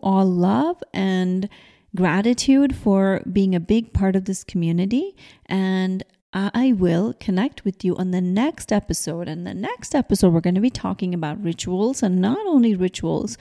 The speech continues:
we're gonna be talking about why rituals are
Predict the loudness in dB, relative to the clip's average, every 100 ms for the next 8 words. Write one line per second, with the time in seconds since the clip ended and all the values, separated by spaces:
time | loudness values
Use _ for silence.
0 | -20 -20 -4 -2 -2 -4 -6 -6 -2 -4
1 | -2 -4 -4 -8 -6 -6 -4 -4 -4 -6
2 | -8 -14 _ _ -6 -6 -4 -4 -4 -4
3 | -8 -12 -12 -10 -8 -8